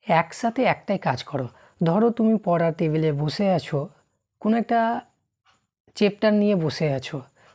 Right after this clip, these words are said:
তাহলে পড়াশোনাটা শুধু পড়াশোনাই করবে, তার পাশে কোনো মোবাইল বা কোনো কিছু রাখবে না, ওটা দূরে রেখে দরজা বন্ধ করে, আহ, বই নিয়ে টেবিলে বসে শুধু পড়াশোনাটাই করবে। যে কোনো একটা কাজ করতে হবে,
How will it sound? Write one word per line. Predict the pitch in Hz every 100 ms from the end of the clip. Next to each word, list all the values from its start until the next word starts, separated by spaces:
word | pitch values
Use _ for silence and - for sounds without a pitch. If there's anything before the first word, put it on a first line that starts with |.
| _
তাহলে | - 233 226 190 - _ _ -
পড়াশোনাটা | 180 190 214 - 240 233 254
শুধু | - 240 294 294 _
পড়াশোনাই | 180 190 220 240 247 214
করবে, | - 143 139 - _ - _
তার | 170 156
পাশে | 185 - 196
কোনো | 196
মোবাইল | 185 160 156 156 156 151
বা | 151 147 143 -
কোনো | 165
কিছু | 160 160 165
রাখবে | 143 139 156
না, | 143
ওটা | 147 160
দূরে | 147 151 151 170
রেখে | 156 151 208 240 - - - 151
দরজা | 143 139 151
বন্ধ | 143 147 147 151
করে, | 151 156 160 180 240 277 - - - -
আহ, | 143 139
বই | 139 151 156
নিয়ে | 156 160 175
টেবিলে | 185 156 147 147 147
বসে | 147 156 240 240
শুধু | - 240 262
পড়াশোনাটাই | 160 151 156 175 160 160 247
করবে। | 240 190 135 135 127 - - -
যে | 165
কোনো | 214 240 254
একটা | 175 139 - - 214
কাজ | 180 160 -
করতে | 151 - 156
হবে, | 139